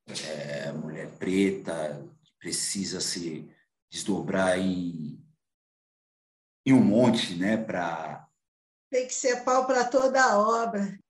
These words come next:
Speaker 1: É.
Speaker 2: Mas eu não, não levo muito assim pra esse lado de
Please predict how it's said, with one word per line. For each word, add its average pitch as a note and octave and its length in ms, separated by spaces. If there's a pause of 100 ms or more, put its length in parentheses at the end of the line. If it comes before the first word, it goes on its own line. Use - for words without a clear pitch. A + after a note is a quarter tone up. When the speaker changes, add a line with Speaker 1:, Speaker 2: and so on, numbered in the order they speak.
(840)
Speaker 1:
É. - 240
Speaker 2:
Mas C#4 380
eu F#4+ 240
não, C#4 1120
não A3+ 380
levo C#4 320
muito A#3 300
assim F#3+ 840
pra G#3+ 100
esse G3 280
lado F#3 420
de E3+ 580